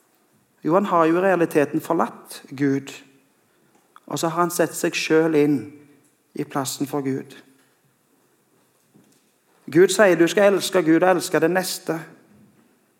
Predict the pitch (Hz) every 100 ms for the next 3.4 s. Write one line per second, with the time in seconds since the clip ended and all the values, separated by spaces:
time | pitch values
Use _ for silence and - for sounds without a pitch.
0 | _ _ _ _ _ _ _ _ _ _
1 | _ _ _ _ _ 143 160 170 151 151
2 | 151 160 170 156 - - 143 - 151 -
3 | 151 147 151 113